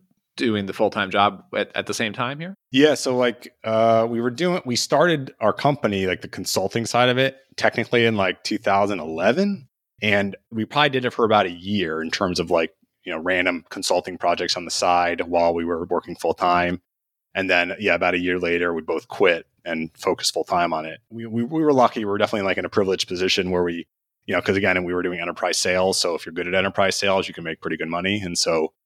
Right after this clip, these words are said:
Speaker 2: we both were pretty good at it, and we were able to have a good, a good amount of savings, uh, built up. So we had a nice runway.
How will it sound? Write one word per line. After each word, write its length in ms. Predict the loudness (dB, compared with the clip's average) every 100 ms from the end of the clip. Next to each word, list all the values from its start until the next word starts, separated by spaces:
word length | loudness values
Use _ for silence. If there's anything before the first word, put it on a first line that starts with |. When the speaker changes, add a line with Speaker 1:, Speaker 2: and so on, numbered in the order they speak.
| _ _ -4
Speaker 2:
we 100 | 0
both 260 | 2 2
were 60 | -2 _ _
pretty 200 | -14 -8
good 160 | 0 2
at 200 | 2 0
it, 140 | -4
and 240 | -6 -10 -10
we 100 | -6
were 120 | -2 -2
able 160 | -2
to 160 | -2 -2
have 160 | -2
a 60 | -4
good, 280 | -2 -4 -6 _
a 60 | -6
good 140 | -4
amount 160 | -4 -4
of 40 |
savings, 680 | -4 -2 -2 -2 -4 -6 -6 -4
uh, 140 | -4
built 300 | -2 -4 -2
up. 200 | -2 -2
So 100 | -4
we 100 | -4
had 240 | -2 -4 -4
a 60 | -10 -8
nice 240 | -6 -4
runway. 500 | 0 0 0 0 -2